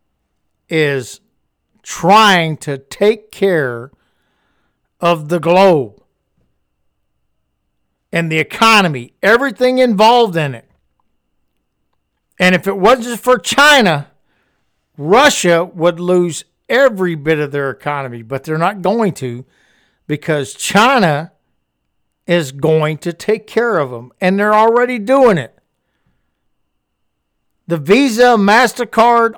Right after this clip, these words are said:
all that stuff that was run by the Western societies in Russia is now being changed over to the Chinese economy, which is what China wants.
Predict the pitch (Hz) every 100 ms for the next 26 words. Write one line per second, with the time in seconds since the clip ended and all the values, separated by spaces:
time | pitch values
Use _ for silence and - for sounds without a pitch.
0 | - 185 226 240 226 208 - 196 156 147
1 | - _ _ _ _ _ _ _ _ -
2 | 170 185 156 135 143 220 247 180 165 170
3 | - _ _ _ 151 165 147 139 143 226
4 | - 226 214 226 185 202 190 165 156 156
5 | 147 - _ _ - 208 254 254 233 226
6 | 233 - 147 131 - - 160 - 165 165
7 | 196 214 202 180 180 175 160 - 196 233
8 | 247 185 214 196 151 135 139 - _ _
9 | _ _ _ _ - 160 160 160 - 175
10 | 185 185 180 170 151 160 170 156 135 107
11 | _ _ _ _ _ _ _ _ _ _
12 | _ _ 139 135 190 151 156 175 - 147
13 | 143 151 180 233 - _ -